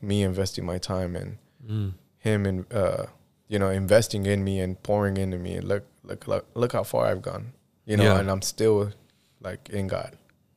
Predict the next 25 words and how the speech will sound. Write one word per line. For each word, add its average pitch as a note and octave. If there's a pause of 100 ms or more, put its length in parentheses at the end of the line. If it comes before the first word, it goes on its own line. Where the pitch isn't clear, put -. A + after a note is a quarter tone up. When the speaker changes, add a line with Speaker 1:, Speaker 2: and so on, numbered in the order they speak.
(120)
Speaker 2:
Yeah. F#2 (220)
Speaker 1:
You G2
know? G2 (960)
Speaker 2:
That's A2
real G2
good, F#2
man. F#2 (840)
Like, G#2 (1160)
you B2
know, G#2
while F#2+
you're, F#2
while G2+
you're F#2
talking G2
that, F2
I F#2
wanted F2+ (120)
to, G#2
I, G2+
it, G2
it -
came F#2
up F2+
that, F2